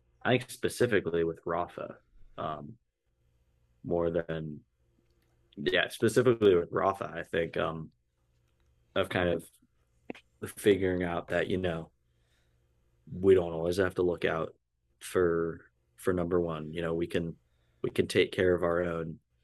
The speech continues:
and also, you know, do some good. Um, I also wanna add, I agree. I love s-, I love seeing Corellia here. I think, um,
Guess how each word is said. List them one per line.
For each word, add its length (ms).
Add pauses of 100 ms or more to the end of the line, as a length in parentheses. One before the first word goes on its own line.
(100)
and 140
also, 680 (840)
you 100
know, 100
do 240
some 240
good. 400 (400)
Um, 440 (1900)
I 140
also 340
wanna 300 (880)
add, 340 (460)
I 80
agree. 420
I 80
love 200
s-, 200
I 60
love 260
seeing 220
Corellia 440
here. 200
I 60
think, 260
um, 260